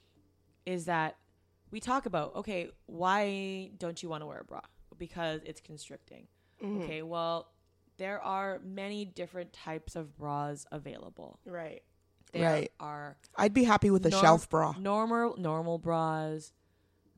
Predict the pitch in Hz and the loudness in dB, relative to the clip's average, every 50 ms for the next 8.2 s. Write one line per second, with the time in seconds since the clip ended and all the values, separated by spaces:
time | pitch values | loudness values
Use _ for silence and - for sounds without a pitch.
0 | - _ 143 143 143 143 139 - 143 139 _ - - 190 202 196 190 185 185 175 | -20 _ -18 -18 -16 -18 -18 -18 -20 -20 _ -10 -8 -6 -4 0 0 2 2 4
1 | 170 165 160 160 160 151 113 - _ - - 175 170 - - 156 156 156 156 151 | 4 4 4 2 0 -2 -4 -10 _ -4 -2 -2 -2 -2 -4 -8 -6 -6 -6 -6
2 | 143 143 139 156 160 165 165 160 - - - 165 160 185 220 214 170 120 87 - | -6 -6 -6 -6 -6 -6 -8 -10 -10 -8 -4 0 0 2 2 0 -2 -4 -6 -10
3 | - - - - - - _ _ _ _ _ _ _ - 170 185 196 202 208 196 | -14 -16 -14 -14 -16 -16 _ _ _ _ _ _ _ -10 -8 -6 -6 -6 -8 -8
4 | - - - 196 202 220 233 233 - - - - 135 - - - - - - - | -12 -12 -6 -2 0 0 0 -2 -4 -14 -14 -12 -8 -8 -8 -8 -10 -14 -20 -20
5 | - - - - - - 254 262 277 269 277 302 320 254 202 - 196 160 - 180 | -20 -20 -20 -12 0 4 6 8 8 8 8 8 6 4 2 -2 -2 0 0 0
6 | 180 180 180 180 175 170 170 165 160 165 170 160 160 151 156 - - - 170 156 | 2 2 0 0 0 2 2 2 2 2 0 2 0 -2 -2 -2 -2 -4 -4 -2
7 | 156 151 151 156 151 147 - - 147 147 151 151 147 147 147 143 147 139 139 - | 0 0 0 0 -2 -2 -2 -4 -2 0 0 0 0 -2 -4 -6 -6 -6 -8 -8
8 | - - - - | -10 -12 -12 -14